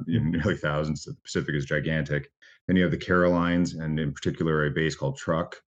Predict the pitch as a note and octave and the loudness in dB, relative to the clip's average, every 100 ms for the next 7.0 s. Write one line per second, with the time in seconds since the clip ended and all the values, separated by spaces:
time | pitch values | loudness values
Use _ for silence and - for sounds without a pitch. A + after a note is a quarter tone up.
0 | _ _ _ - E2+ D2+ D#2+ D#2 D2 - | _ _ _ -6 -2 2 2 2 -2 -4
1 | D#2+ D2 E2 D#2+ - E2+ D#2+ E2 D2 - | -4 -2 0 0 2 2 2 2 0 -6
2 | _ _ - - D#2 E2 D#2+ F2 - D#2+ | _ _ -20 -8 -2 2 2 2 0 0
3 | E2 E2 D#2+ D#2 C#2+ D2+ E2 D#2 D2+ D2+ | 2 2 0 -2 -4 -2 0 2 2 0
4 | D2+ D2 D2+ D#2 D#2 C#2 C#2+ D#2 D#2 D2+ | -2 -2 -2 0 0 0 -4 -2 0 0
5 | D2 C2+ D2 D2+ D2+ D2+ D2 C#2+ C#2 C#2 | 0 -2 -2 0 2 0 0 0 -2 -2
6 | D#2 D2 D2 C#2 C#2+ C#2 C#2 C#2+ C#2 | -4 -2 -2 -2 -2 -4 -2 -6 -6